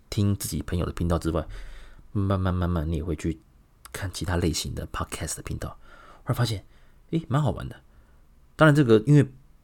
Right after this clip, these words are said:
毕竟不是每个人都是专业的这种广播主持人嘛，所以，呃，怎么样？呃，素质也是参差不齐嘛。那你难免都会去找到你想要的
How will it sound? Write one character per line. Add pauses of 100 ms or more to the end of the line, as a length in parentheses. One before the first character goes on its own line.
(240)
毕
竟
不
是
每
个
人
都
是
专
业
的
这
种 (320)
广
播
主
持
人
嘛，
所
以， (720)
呃， (340)
怎
么
样？ (680)
呃，
素
质
也
是
参
差
不
齐
嘛。 (280)
那
你
难
免
都
会
去
找
到
你
想
要
的